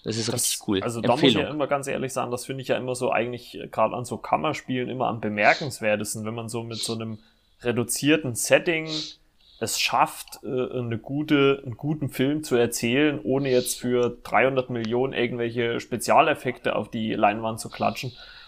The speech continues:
Speaker 2: Und wie es dann manchmal so ein Kammerspiel halt schafft, dass man viel, viel näher an den Figuren dran ist und, und da viel, viel mehr mitgeht, als, äh, jetzt, sag ich mal, zum Beispiel, auch wenn ich selber Marvel-Fan bin, aber,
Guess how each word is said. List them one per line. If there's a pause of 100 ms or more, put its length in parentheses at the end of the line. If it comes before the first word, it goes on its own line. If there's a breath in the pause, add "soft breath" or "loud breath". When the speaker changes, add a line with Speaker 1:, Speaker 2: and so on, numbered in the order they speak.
(140 loud breath)
Speaker 2:
Und
wie
es
dann
manchmal
so
ein
Kammerspiel
halt
schafft, (920 soft breath)
dass
man
viel,
viel
näher
an
den
Figuren
dran
ist
und,
und
da
viel,
viel
mehr
mitgeht,
als,
äh,
jetzt,
sag
ich
mal,
zum
Beispiel,
auch
wenn
ich
selber
Marvel-Fan
bin,
aber,